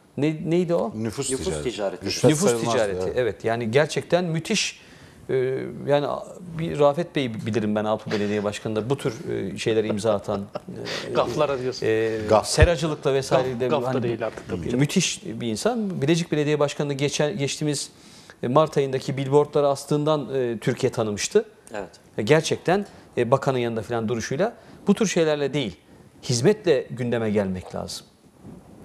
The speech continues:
Speaker 1: Basınla iletişimin çok güçlü olmadığını zaten biliyoruz. Ama burada bakın en azından kişilerin,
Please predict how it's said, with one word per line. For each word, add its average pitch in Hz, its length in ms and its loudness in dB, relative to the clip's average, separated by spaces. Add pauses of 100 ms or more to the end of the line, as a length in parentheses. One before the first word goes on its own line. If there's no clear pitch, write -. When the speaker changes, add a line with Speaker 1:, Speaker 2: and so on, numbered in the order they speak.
(160)
Speaker 1:
Basınla 123 500 2
iletişimin 127 460 -4
çok 120 220 -4
güçlü 135 220 0
olmadığını 127 320 -2
zaten 170 380 0
biliyoruz. 160 520 0 (1200)
Ama 151 380 4 (280)
burada 139 560 2
bakın 147 320 -2 (640)
en 190 100 6
azından 175 480 0 (200)
kişilerin, 147 600 2